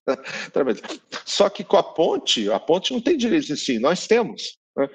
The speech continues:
E nós temos os direitos, eles têm que ser verificados. Mas aqui que tá também, eh, de certa forma, eh, o, quase que o, a elegância da proteção de dados. E por que que a gente não fa-, tá falando mais propriamente de direito à privacidade?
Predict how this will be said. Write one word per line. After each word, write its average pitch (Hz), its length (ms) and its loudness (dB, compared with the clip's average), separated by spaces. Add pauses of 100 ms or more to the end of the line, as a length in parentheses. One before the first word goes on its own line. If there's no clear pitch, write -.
(140)
E 127 60 0
nós 139 220 2
temos 160 240 2
os 147 100 -6
direitos, 139 380 2
eles 180 200 -2
têm 233 160 2
que - 120 -8
ser 160 180 4
verificados. 123 560 2 (580)
Mas 185 240 4
aqui 214 280 0
que - 100 -12
tá 220 100 4
também, 190 360 2
eh, 180 320 2
de 139 60 -4
certa 156 220 2
forma, 165 320 2 (560)
eh, 131 240 0
o, 135 520 2 (420)
quase 202 320 0
que 262 160 -2
o, 117 920 0
a 135 100 6
elegância 185 640 2
da 180 80 4
proteção 185 340 -2
de 151 80 -2
dados. 110 240 2
E 147 60 0
por - 160 2
que 269 140 -2
que 240 80 6
a - 20 2
gente 175 260 -2
não 180 120 0
fa-, 165 260 4
tá - 220 0
falando 156 360 0
mais 139 220 0
propriamente 139 600 0
de 120 60 -2
direito 131 300 0
à - 20 -16
privacidade? 117 680 -2